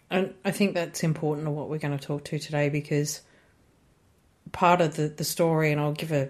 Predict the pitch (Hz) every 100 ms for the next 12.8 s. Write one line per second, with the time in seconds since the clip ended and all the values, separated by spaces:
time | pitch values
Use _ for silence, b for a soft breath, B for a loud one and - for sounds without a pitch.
0 | - - 165 - 151 156 - 139 - 147
1 | 151 - 143 143 147 147 151 147 139 135
2 | 147 151 143 - 160 151 156 - b b
3 | b b _ _ _ _ - 196 208 -
4 | - 202 185 180 156 151 - 170 156 147
5 | - - - - _ _ _ _ _ _
6 | 202 175 156 - 175 147 147 - - 196
7 | 180 165 160 165 151 156 156 151 139 139
8 | b b b b b _ 196 180 165 -
9 | - 202 180 170 - - 180 165 165 156
10 | 151 151 - - 165 156 143 139 139 -
11 | _ _ _ _ _ _ _ 185 170 160
12 | 156 156 180 156 151 143 147